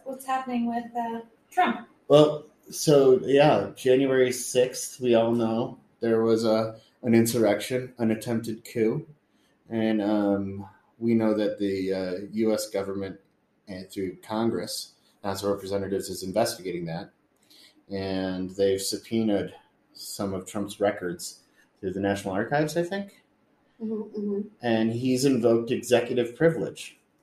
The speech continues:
Speaker 3: But Biden said there isn't executive privilege,
Speaker 2: I
Speaker 3: so
Speaker 2: know.
Speaker 3: hmm, what's gonna happen?
Speaker 2: It's gonna be interesting. It, it, it's, he's not the executive anymore.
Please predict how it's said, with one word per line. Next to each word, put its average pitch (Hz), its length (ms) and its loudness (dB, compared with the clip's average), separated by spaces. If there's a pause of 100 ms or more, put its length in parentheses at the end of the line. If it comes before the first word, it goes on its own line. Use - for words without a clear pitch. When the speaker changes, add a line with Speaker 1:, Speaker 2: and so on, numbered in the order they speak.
(240)
Speaker 3:
But 233 160 -2
Biden 254 320 0
said 254 260 -2
there 233 140 -4
isn't 294 380 -2
executive 180 640 -10
privilege, - 440 -10
Speaker 2:
I 87 120 -2
Speaker 3:
so - 20 0
Speaker 2:
know. 98 500 0 (1000)
Speaker 3:
hmm, 277 320 6
what's 190 180 -2
gonna 208 200 -4
happen? 180 400 -6
Speaker 2:
It's 117 200 2
gonna 139 160 4
be 123 180 2
interesting. 104 540 -2
It, 113 260 -2 (100)
it, - 340 -4 (160)
it's, - 720 -2 (260)
he's 190 180 6
not 196 180 6
the 147 80 0
executive 117 640 4
anymore. 90 540 -6